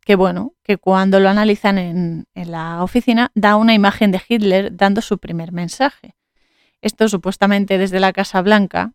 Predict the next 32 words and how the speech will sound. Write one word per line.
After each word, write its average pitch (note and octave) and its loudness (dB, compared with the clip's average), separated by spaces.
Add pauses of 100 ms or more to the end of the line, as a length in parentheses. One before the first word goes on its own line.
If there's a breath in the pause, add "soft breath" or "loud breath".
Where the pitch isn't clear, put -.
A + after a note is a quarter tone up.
(160)
Bill F#3+ 0
Clinton, F#3+ -2
como E3+ -10
no, F3+ -4 (360)
hace G#3 0
un G#3 2
comentario G3+ 2
sobre A3 2
el G#3 2
descubrimiento F#3 -2
que F3+ -6
han F#3 -2
hecho G#3 4
y G3 4
bla, F3 0
bla, E3+ -2
bla, G3 0
ya F3+ -2
sabes, F3+ -2
se F3 -6
ponen F3+ -4
las E3 -10
medallas G3+ 2
y F#3+ -2
todo G3+ 0
eso. A3 -4 (380)
Como B3+ 2
siempre, B3+ 4
los A3+ 4
políticos F#3+ 2
adjudicándose F3+ -2
el D#3+ -10